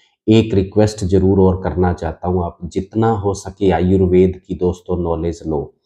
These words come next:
आप अपने परिवार के लिए,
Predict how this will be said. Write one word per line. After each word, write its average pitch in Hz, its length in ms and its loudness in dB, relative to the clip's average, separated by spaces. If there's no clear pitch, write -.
आप 98 200 2
अपने 104 280 4
परिवार 95 600 4
के 95 100 4
लिए, 78 460 -2